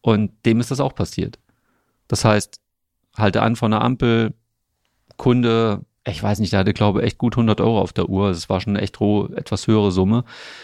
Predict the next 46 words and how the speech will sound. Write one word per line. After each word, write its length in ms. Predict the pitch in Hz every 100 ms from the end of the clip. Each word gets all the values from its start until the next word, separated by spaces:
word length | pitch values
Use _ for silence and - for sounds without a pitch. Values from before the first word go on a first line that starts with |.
| - - _
Und 340 | - 110 104 - -
Kunde 300 | 135 120 101
raus 520 | 98 107 156 - - _ -
aus 160 | 127
dem 120 | 131
Auto 240 | 117 123 120
an 100 | 117
der 100 | 117
roten 260 | 113 120
Ampel 440 | 101 113 127 127 -
und 300 | - 101 98 - _ -
mein 140 | 104
Fahrer 460 | - 101 107 117 117
hinterher 360 | 110 101 98 107
geguckt 420 | 120 - 131 - _
und 100 | -
gesagt, 340 | 101 98 98 -
"Hey, 220 | 92 95 _
den 180 | 107 95
kriege 280 | - 101 87
ich. 180 | 80 _
So 160 | - 98
schnell 160 | 98
ist 160 | 95 -
der 80 | -
<laughs> 60 | - -
nicht." 200 | - - - 117 120 -
Der 160 | 107
wirklich 320 | 107 107 - 95
raus, 400 | 101 104 - -
ausgestiegen, 560 | - 101 110 - 101 101
hinterhergerannt 680 | - 92 98 95 92 92 -
und 220 | 98 -
tatsächlich, 540 | 90 - 92 95 87
der 100 | 92
hat 100 | 82
ihn 120 | 90
gekascht. 420 | - - 95 - -
Hat 100 | -
nicht 140 | -
lange 160 | 202 -
gedauert, 380 | - 95 98
hat 100 | 101
er 60 | 98
ihn 80 | 90
gehabt. 360 | 87 117 -